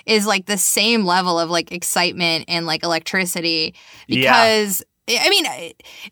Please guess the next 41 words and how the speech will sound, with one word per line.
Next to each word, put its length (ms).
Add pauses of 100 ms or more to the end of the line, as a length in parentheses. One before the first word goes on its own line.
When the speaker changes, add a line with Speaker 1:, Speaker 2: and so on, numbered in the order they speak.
Speaker 1:
it's 140
the 100
same, 400
but 140
in 160
different 320
ways. 440
Like, 220
one, 540
when 240
there's, 400
it's 200
just 360
for 100
the 80
performers 840
almost. 440
It's, 180
like, 320
this, 220
like, 120
certain 320
type 220
of 80
fun 260
that's, 200
like, 120
this 220
in-joke 560
with 160
everyone, 680
and 200
you're 140
just, 240
like, 160
can 160
fuck 320
around 360
and 120
do 140
whatever. 560